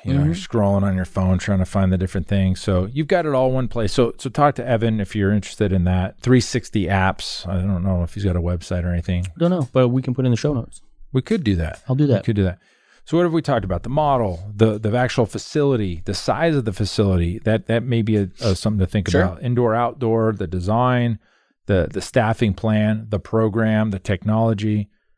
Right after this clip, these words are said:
Speaker 1: You guys have enough? You guys have enough to go off of? The last and final thing I will tell you out there, the model of the future doesn't,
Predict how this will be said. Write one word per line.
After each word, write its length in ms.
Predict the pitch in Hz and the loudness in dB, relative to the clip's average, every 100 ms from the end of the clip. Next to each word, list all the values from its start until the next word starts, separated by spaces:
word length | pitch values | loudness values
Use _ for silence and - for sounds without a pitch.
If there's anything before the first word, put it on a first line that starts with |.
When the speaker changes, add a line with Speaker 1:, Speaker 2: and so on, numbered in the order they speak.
| _ _ - | _ _ -12
Speaker 1:
You 100 | 98 | -4
guys 180 | 117 113 | -2 0
have 140 | 123 | 0
enough? 400 | 117 120 151 - _ - | 0 0 -2 -6 _ -4
You 160 | 113 110 | -2 0
guys 140 | 110 | 0
have 140 | 131 120 | 0 2
enough 240 | 127 131 | 0 0
to 100 | - | -2
go 180 | 110 120 | 0 0
off 200 | 127 131 | 0 -2
of? 160 | 156 143 _ _ _ _ _ | -4 -6 _ _ _ _ _
The 120 | 139 | 0
last 340 | 147 185 196 165 | 2 0 0 -4
and 180 | 123 | -4
final 320 | - 127 123 117 | -2 0 2 0
thing 200 | 127 110 | 0 0
I 80 | |
will 160 | 107 98 | 0 -2
tell 220 | - 113 | -2 0
you 120 | 104 | 0
out 220 | 98 95 - | 0 -2 0
there, 300 | 95 85 80 - | 0 0 -4 -6
the 80 | |
model 540 | 110 127 165 190 190 165 | -2 0 0 2 2 2
of 60 | 120 | -2
the 40 | |
future 380 | - 120 107 104 | -2 -2 0 0
doesn't, 420 | 101 95 82 117 | 0 0 -4 -10